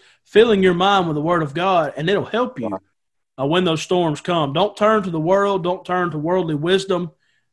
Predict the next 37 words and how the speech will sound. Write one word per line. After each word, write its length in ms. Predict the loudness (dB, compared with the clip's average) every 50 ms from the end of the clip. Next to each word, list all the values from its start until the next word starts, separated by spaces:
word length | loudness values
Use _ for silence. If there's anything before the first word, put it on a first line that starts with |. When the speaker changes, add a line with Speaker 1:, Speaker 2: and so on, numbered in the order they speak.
| _ -6
Speaker 1:
Go 200 | 0 2 4 4
to 140 | 4 4 2
the, 220 | 2 0 -2 -6 -10 -8
to 120 | -6 -6
the 80 | -4 -2
Word, 520 | -2 0 0 2 2 2 0 0 -2 -6 -18 _ _ _ _ _ _ _ _ -4
and 200 | -2 -2 0 -2
you 80 | -2
can 140 | -2 -4 -4
find 280 | -2 0 0 0 0 0
the 40 | -4
strength 420 | -6 -4 -2 -2 -2 -2 -2 -4
that 180 | -6 -6 -4 -2
you 100 | -2 0
need 320 | 0 0 0 0 -2 -4
to, 120 | -6 -12 -14
to 160 | -14 -12 -8
carry 360 | -4 -2 0 0 0 -2 -2
on. 300 | -4 -6 -8 -10 -12 -16 _ _ _ _ _ _ _ _ _ _ _ _ _ _ _ _ _ _ _ _ _ _ _ _ _ _ _ _ _ _ _ _ _ _
And 80 | -14 -10
so 120 | -6 -4
now 240 | 0 0 2 2 2
that 120 | 0 0 2
we, 220 | 2 4 6 4
uh, 220 | 4 4 2 -2 -6 -10 _ _ _ _ _
have, 400 | -10 -8 -4 -4 -4 -4 -6 -6
have 180 | -8 -8 -4 0
done 220 | 2 2 4 4
this, 300 | 4 4 4 2 2 2
we 80 | 2 2
wanna 180 | 2 2 0
come 260 | -2 -2 0 0 -2 -2
to 200 | -4 -4 -2 -2
our, 180 | -2 -2 -2 -4
our 120 | -6 -8 -8
final 440 | -4 -2 0 2 2 2 2 0 0
point, 400 | 0 0 0 0 0 -4 -8